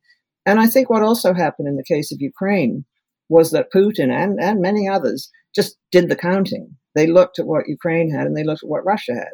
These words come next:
I mean, Russia was bigger in terms of population, amounts of s-, military, um,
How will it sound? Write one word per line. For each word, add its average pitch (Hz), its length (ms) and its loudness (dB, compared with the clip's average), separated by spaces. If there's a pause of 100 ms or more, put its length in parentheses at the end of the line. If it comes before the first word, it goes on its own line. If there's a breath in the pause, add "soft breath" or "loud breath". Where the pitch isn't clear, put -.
(140)
I 143 40 -10
mean, 147 180 -6
Russia 147 280 -8
was 135 160 -8
bigger 143 300 -4
in 135 100 -8
terms 139 280 -8
of - 100 -18
population, 170 800 -4
amounts 131 400 -6
of 147 60 -14
s-, - 200 -18 (100)
military, 185 800 0 (300 soft breath)
um, 117 220 -2